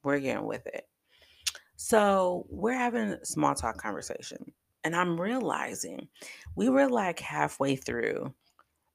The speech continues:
okay, this first initial conversation. And I called my best friend. I said, "Listen,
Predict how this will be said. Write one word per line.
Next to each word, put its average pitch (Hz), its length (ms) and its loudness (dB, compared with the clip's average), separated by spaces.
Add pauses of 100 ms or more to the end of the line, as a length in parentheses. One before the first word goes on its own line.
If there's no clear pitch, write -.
okay, 123 480 6 (180)
this 135 240 6
first 123 440 4
initial 123 400 2
conversation. - 880 -4 (1000)
And 139 140 2
I 143 60 2
called 185 320 4
my 175 100 0
best 139 200 0
friend. 139 120 0
I - 20 -4
said, 127 220 -2
"Listen, 120 760 -4